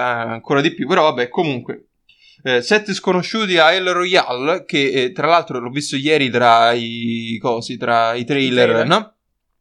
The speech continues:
Speaker 1: Ah, ben, l'hanno fatto tre volte questo trailer, quindi deve essere proprio bello sto film, perché cazzo, se no non pubblicizzavano così tanto il film.
Speaker 2: Ok.
Speaker 1: O forse è una merda e quindi
Speaker 2: Eh,
Speaker 1: lo stanno pubblicizzando
Speaker 2: no.
Speaker 1: proprio perché. Comunque sono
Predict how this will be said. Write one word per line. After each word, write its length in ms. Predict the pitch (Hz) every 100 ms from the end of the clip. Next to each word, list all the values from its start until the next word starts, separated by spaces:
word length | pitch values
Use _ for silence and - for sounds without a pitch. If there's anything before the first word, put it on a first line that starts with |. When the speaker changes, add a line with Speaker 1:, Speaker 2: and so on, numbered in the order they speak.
| _ _
Speaker 1:
Ah, 60 | 139
ben, 340 | 131 160 165 _
l'hanno 240 | 135 139
fatto 240 | 143 147
tre 100 | 147 160
volte 340 | 151 117 123
questo 180 | 117 139
trailer, 320 | 139 123 107
quindi 200 | - 123
deve 120 | 123
essere 260 | 127 - 139
proprio 300 | 123 165 147
bello 260 | 165 139 131
sto 140 | 120
film, 160 | 147 160
perché 260 | - - -
cazzo, 360 | 131 123 -
se 100 | -
no 100 | 147
non 140 | 139 120
pubblicizzavano 640 | 135 127 127 123 147 131
così 200 | 123 127
tanto 300 | 123 131 123
il 60 | 156
film. 320 | - 131 135
Speaker 2:
Ok. 500 | 165 _ 180 170 175
Speaker 1:
O 60 | 254
forse 300 | 285 277 180
è 20 |
una 160 | 160
merda 320 | 196 214 113 113
e 40 |
quindi 220 | 175 151
Speaker 2:
Eh, 40 | 127
Speaker 1:
lo 80 |
stanno 240 | 120 160 156
pubblicizzando 640 | 156 151 156 117 147 147
Speaker 2:
no. 60 | 139
Speaker 1:
proprio 200 | 135 127
perché. 140 | - _ _ _ _
Comunque 380 | - 196 190 165
sono 280 | 156 151